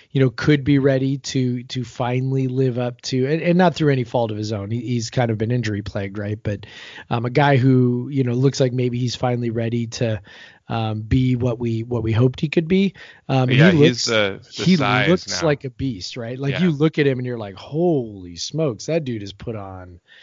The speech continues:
Speaker 1: some muscle." Um, and, you know, and maybe that, maybe that added strength helps him stay healthy. So, um, so that was a guy who, who was impressive also. And,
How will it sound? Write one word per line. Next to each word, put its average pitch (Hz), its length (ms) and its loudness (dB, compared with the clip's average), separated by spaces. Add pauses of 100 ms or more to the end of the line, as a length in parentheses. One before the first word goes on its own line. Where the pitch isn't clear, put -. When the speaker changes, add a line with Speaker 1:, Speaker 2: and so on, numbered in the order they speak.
(240)
Speaker 1:
some 113 220 -8
muscle." 117 680 0 (380)
Um, 120 300 0
and, 147 100 2
you 156 140 6
know, 147 80 6
and 143 120 2
maybe 147 260 6
that, 139 360 2
maybe 135 220 2
that 131 160 0
added 123 340 0
strength 123 420 -2
helps 123 280 0
him 117 100 -4
stay 113 240 -4
healthy. 104 440 -4
So, 120 380 4 (520)
um, 127 220 0
so 143 140 -2
that 156 140 6
was 143 120 4
a 143 60 4
guy 131 360 2
who, 127 360 0
who 123 180 2
was 117 240 0
impressive 110 480 -2
also. 101 540 -4
And, 98 260 -6